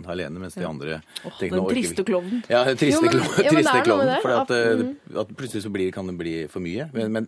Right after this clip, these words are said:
Speaker 1: men signalene er litt utydelige her, så vi, vi bare driver og, og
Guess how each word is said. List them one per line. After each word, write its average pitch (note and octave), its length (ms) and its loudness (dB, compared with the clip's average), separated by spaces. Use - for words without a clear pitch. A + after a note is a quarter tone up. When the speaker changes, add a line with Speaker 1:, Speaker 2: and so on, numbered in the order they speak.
Speaker 1:
men G#2+ 280 -4
signalene G#2+ 480 -2
er A2+ 140 -2
litt - 80 -14
utydelige G2+ 480 -6
her, A2+ 80 -4
så A#2 100 -8
vi, G#2 160 -4
vi G2 220 -6
bare G2 240 -6
driver F#2+ 320 -6
og, F#2 320 -6
og F2+ 440 -8